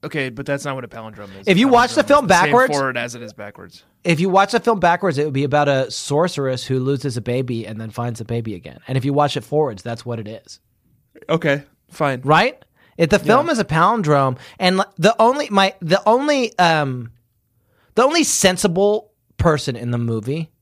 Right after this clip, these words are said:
Speaker 2: is Enola Holmes, the baby.
Speaker 1: Uh, yeah.
Speaker 2: The baby is, like, chill and reasonable throughout this film.
Speaker 1: I think the brownies are cool.
Speaker 2: No, they're cool, but they're not <laughs> at all sensible.
Speaker 1: They're sensible.
Speaker 2: No, they're not. They're fucking lunatics.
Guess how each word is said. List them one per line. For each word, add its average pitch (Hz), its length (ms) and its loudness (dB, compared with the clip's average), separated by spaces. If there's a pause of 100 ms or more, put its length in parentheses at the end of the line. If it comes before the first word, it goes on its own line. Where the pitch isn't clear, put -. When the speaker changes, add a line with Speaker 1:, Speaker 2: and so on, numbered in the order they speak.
Speaker 2:
is 143 360 -2
Enola 123 400 0
Holmes, 104 280 -8
the 107 60 -8
baby. 90 340 -10 (500)
Speaker 1:
Uh, 202 720 0 (600)
yeah. 123 200 -6 (340)
Speaker 2:
The 185 80 6
baby 277 240 4
is, 269 140 2
like, 175 260 2 (500)
chill 311 460 2
and 196 200 2
reasonable 139 460 2
throughout 120 320 -2
this 107 140 -12
film. - 180 -20 (440)
Speaker 1:
I 269 100 -6
think 349 160 -8
the 330 100 -2
brownies 139 460 -6
are 120 80 -10
cool. 120 380 -10 (400)
Speaker 2:
No, 220 340 2
they're 190 220 4
cool, 214 500 2
but 160 200 0
they're 175 140 2
not 214 340 2
<laughs> - 20 -20
at 151 160 2
all 247 180 2
sensible. - 720 -4 (360)
Speaker 1:
They're 403 180 0
sensible. 151 640 -4
Speaker 2:
No, 508 140 4
they're 508 140 2
not. 180 280 2
They're 302 120 2
fucking 440 320 0
lunatics. - 800 -2